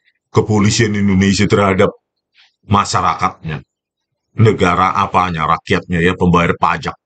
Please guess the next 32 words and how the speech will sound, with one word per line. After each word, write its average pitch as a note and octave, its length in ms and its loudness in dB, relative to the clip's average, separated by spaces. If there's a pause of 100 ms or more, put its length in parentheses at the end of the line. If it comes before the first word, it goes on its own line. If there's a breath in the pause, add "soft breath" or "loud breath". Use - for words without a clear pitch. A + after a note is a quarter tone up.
(120)
gitu. D#2 240 -10 (240)
Ini G3+ 240 2
yang F#3+ 80 -2
paling D#3 320 0
brutal, E3+ 420 4
barbar, D#3+ 380 2
biadab D#3+ 480 2
ini C#3+ 160 2
di A#2 80 2
seluruh A#2+ 320 2
dunia, A2 400 2 (160)
Pak - 240 -4
Prabowo, D#2+ 400 0 (320)
ya. - 240 -2 (400)
Dan A#2+ 400 2 (240 soft breath)
Listio C3+ 400 4
Sigit B2 320 0
Prabowo B2 480 2
ini D3+ 80 2
sebagai A#2 400 0
Kapolri C3 480 2
diam, F3 480 2
sudah A#2+ 240 2
saya A2 320 2
laporkan A#2+ 400 -2
ke A2 240 2
Dumas A2 320 0
Presisi, A#2 480 0 (400)
saya - 240 -2
laporkan A#2 560 0
ke A#2+ 80 2
Propam, A#2+ 640 0